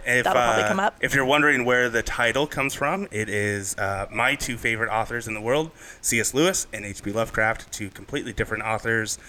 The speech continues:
Speaker 1: two completely different men, uh, who have influenced my own work and the lives of so many people. So kind of that, that in-between area is where we're gonna be sitting with all the other people. Uh, so we're hanging out at the Book Nook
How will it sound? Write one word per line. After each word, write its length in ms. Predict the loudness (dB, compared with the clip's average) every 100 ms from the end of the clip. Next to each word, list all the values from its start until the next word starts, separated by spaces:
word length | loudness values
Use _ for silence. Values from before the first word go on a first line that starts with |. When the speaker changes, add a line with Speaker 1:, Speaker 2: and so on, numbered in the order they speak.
| -20 -12
Speaker 1:
two 120 | -4 -4
completely 440 | -2 -4 -4 -6
different 300 | -10 -10 0
men, 340 | 2 4 4 0 -8 -18 -12
uh, 260 | -2 0 0
who 100 | 0
have 120 | -4
influenced 480 | -4 -8 -8 -6 -6
my 160 | -6 -2
own 200 | 0 0
work 280 | -2 -4 -10 -20 -18
and 460 | -12 -10 -10 -10 -14 -20 -18
the 60 | -10
lives 360 | -4 -4 -4
of 160 | -10 -8
so 220 | -8 -8
many 160 | -14 -16
people. 340 | -18 -16 -18 -20 -20 -12
So 280 | -8 -8 -10 -20 -20 -20 -20 -20 -20 -20 -4
kind 220 | -2 0
of 80 | 2
that, 240 | 0 -2 -10 -20 -20 -20 -20 -20 -4
that 180 | -2 2
in-between 480 | 2 2 0 0 2
area 300 | 2 2 0
is 100 | -2
where 160 | -4
we're 80 | -4
gonna 160 | -4 -4
be 60 |
sitting 320 | 0 0 0 -4
with 160 | -4 2
all 200 | 2 2
the 120 | 0
other 200 | -4 -8
people. 360 | -12 -12 -12 -14 -20 -14 -12 -4
Uh, 300 | 0 0 0
so 180 | 0 0
we're 140 | 0
hanging 300 | 0 0 2
out 200 | 2 2
at 160 | 0 -4
the 60 |
Book 320 | -4 -2 -2 0
Nook 280 | 0 0